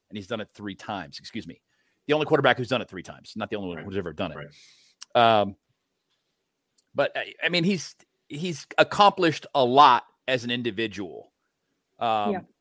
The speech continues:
Speaker 1: saying what he said made him sound like he just kinda managed the game, and, and he did on Sunday.
Speaker 2: Times.
Speaker 1: And he has for the most part this season, but that's,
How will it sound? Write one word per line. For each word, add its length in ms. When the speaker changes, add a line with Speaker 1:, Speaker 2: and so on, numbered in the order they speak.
Speaker 1:
saying 420
what 120
he 80
said 320
made 160
him 100
sound 300
like 140
he 80
just 160
kinda 180
managed 600
the 100
game, 360
and, 220
and 240
he 180
did 400
on 180
Sunday. 640
Speaker 2:
Times. 460
Speaker 1:
And 160
he 140
has 360
for 180
the 60
most 280
part 240
this 180
season, 480
but 320
that's, 220